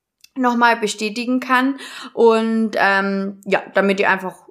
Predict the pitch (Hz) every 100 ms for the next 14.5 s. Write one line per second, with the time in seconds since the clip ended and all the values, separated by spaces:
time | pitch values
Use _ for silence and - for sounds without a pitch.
0 | _ _ - 202 233 226 170 180 175 180
1 | 170 170 185 185 - - - 190 180 185
2 | 175 190 190 170 170 - - - - 165
3 | 160 160 78 73 185 - _ _ - -
4 | - 254 240 240 240 - - - _ _
5 | _ - 247 262 330 466 587 - 311 262
6 | 247 240 240 240 233 226 208 214 202 196
7 | 196 190 196 196 180 175 196 247 269 233
8 | 220 208 202 196 202 202 202 190 196 -
9 | 180 170 - - 196 180 175 170 - 165
10 | - - 180 - 269 262 226 - 214 208
11 | 202 202 208 202 - - - - 190 185
12 | - 180 175 180 180 165 - - 220 226
13 | 180 156 - - 143 156 151 151 - -
14 | - - - -